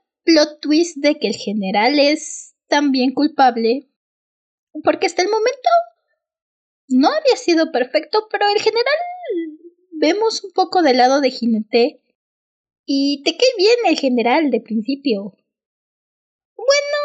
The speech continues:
está ahí, le da... Le da a Becky manzanas, co-, co-, cotorrea con ella de repente, le dice, "Oh, sí, pequeña, ven, vamos a unirnos a la guerra". De repente sí se pone en su plan de, "No, no voy a ayudar".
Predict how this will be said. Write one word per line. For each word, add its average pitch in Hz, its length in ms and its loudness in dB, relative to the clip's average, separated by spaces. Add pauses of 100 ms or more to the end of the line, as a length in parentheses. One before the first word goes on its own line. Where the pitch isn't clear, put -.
(160)
está - 200 -4 (160)
ahí, 294 300 2
le 320 200 2
da... 320 400 2 (1300)
Le 294 180 2
da 320 180 4
a 320 40 0
Becky 302 280 -2
manzanas, 247 1040 -4 (440)
co-, 240 220 2
co-, 226 100 -2 (520)
cotorrea 254 500 0
con 247 160 -2
ella 247 200 0
de 226 100 -6
repente, 220 800 -2 (460)
le 247 160 4
dice, 269 300 -2
"Oh, 415 140 2
sí, 381 260 -6
pequeña, 262 460 -6 (400)
ven, 320 300 0
vamos 349 260 -2
a 294 60 0
unirnos 269 420 0
a 202 60 -6
la 226 60 -10
guerra". 233 460 -8 (760)
De 320 200 -2
repente 523 460 0 (100)
sí 349 140 -4
se 330 140 -6
pone 294 300 0
en 285 100 -2
su 254 120 -8
plan 247 220 -2
de, 226 140 0
"No, 214 320 -6
no 247 160 0
voy 240 180 2
a - 20 0
ayudar". 196 380 -4